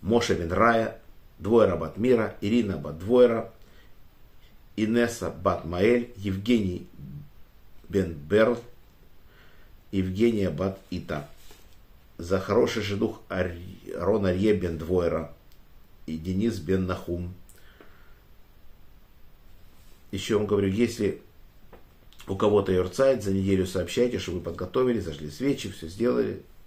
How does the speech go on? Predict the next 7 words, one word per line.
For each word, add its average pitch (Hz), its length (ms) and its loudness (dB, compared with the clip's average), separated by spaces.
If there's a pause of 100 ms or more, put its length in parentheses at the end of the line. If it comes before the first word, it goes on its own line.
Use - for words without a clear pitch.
(100)
прошли 82 360 -10
Эль 92 140 -6
Мерахамим 90 640 -4 (3000)
в - 40 -20
синагоге. 113 640 -2 (680)
В - 20 -20
общем, - 360 -4